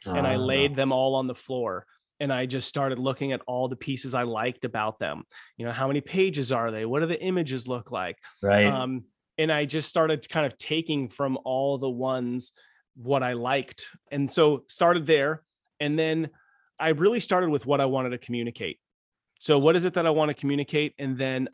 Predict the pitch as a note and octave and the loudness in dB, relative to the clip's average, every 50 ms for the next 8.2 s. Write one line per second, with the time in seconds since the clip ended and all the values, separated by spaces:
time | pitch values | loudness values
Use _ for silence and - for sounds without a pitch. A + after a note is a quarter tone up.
0 | - _ - - - C3 C3+ C#3+ C#3+ C#3 C3 - B2+ C3+ C#3+ D3 C#3+ C3 A#2 - | -12 _ -12 -4 -2 0 2 2 2 0 0 -2 0 2 2 2 2 0 -2 -6
1 | - B2+ A#2+ B2 C#3 D3 C#3+ C3 A#2 A#2+ C3 C#3 - - - D#3 D3 C3 A2 - | -6 -6 -4 0 0 2 2 2 0 -2 -4 -6 -8 -6 -6 -4 -4 -4 -6 -8
2 | - A2 A#2+ A#2+ B2 B2+ - - G2+ G#2+ G#2+ A2 A#2+ B2+ C#3 - - - - C3 | -10 -10 -6 -4 -4 -4 -6 -6 -8 -6 -4 -2 -2 -2 -4 -6 -8 -10 -10 -10
3 | A#2 - - - A#2 A#2 A#2 A2+ B2 B2 - - C3 C3 C#3 D3 D#3+ D#3 - - | -10 -10 -8 -6 -6 -4 -4 -4 -4 -6 -4 -2 -2 0 4 4 2 2 0 -4
4 | - - - - _ - B2 B2 B2+ B2+ C3+ C3+ C3 - - C#3+ C3+ B2+ G#2 G#2+ | -20 -20 -20 -20 _ -4 -2 0 0 0 0 0 -2 0 0 0 0 -2 -6 -8
5 | A#2 - C3 C3 C3 C#3 C3+ - C3 C3 B2+ B2 A#2 A2+ A2 A2+ - _ _ - | -10 -2 0 0 0 0 -2 -2 -2 -2 -2 -2 -4 -6 -8 -10 -14 _ _ -8
6 | C3 C3+ B2 A2+ A#2 A#2+ A2 G#2+ B2 B2+ B2+ C#3 C#3+ C3 C3 A#2+ A2+ - - B2+ | -4 -4 -2 -2 -4 -6 -8 -6 -4 -2 0 2 2 2 2 0 0 -6 -6 -6
7 | A#2+ A2+ A#2 A#2 A#2 A#2+ B2+ B2+ B2 A#2+ A#2+ A#2+ - - C3 B2 A#2+ - - B2+ | -6 -4 -4 -4 -4 -4 -4 -4 -4 -6 -6 -8 -10 -10 -4 -4 -4 -4 -2 -4
8 | B2+ G#2 - | -4 -4 -4